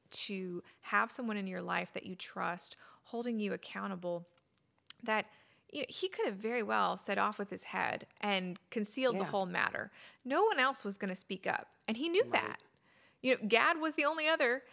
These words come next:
Speaker 1: and he could have had him killed too.
Speaker 2: Right.
Speaker 1: Nobody else is gonna come to the king and go, "Oh,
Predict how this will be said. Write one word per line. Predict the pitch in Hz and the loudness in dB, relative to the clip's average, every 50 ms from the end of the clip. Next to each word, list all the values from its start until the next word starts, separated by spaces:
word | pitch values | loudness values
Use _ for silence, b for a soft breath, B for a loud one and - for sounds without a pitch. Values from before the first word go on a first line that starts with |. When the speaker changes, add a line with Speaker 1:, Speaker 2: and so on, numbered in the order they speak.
| B B B | B B B
Speaker 1:
and | 220 214 | 0 0
he | 233 220 | 0 2
could | 285 302 | 2 0
have | 311 285 | 0 2
had | 294 311 285 294 | 4 4 4 4
him | 294 320 320 320 | 0 -4 -8 -6
killed | - 294 254 262 - | -4 -4 -4 -4 -4
too. | - - 339 262 185 B B B B B B - | -4 -2 0 0 0 B B B B B B -2
Speaker 2:
Right. | 208 208 | 2 4
Speaker 1:
Nobody | 226 233 311 - 440 415 370 | 4 4 4 4 4 4 4
else | 359 370 - - | 4 4 2 0
is | 254 - | -4 -2
gonna | - 240 214 202 | -2 -2 -2 -2
come | - - - 240 240 247 | -4 -2 -2 -2 -2 -2
to | 240 | -4
the | 208 196 | -6 -6
king | 196 - 262 240 226 | -6 -4 -4 -2 -2
and | 208 190 180 | -2 0 0
go, | 190 185 180 170 165 - - | 2 2 2 2 0 0 2
"Oh, | 220 214 214 202 190 185 | 2 4 4 4 2 -2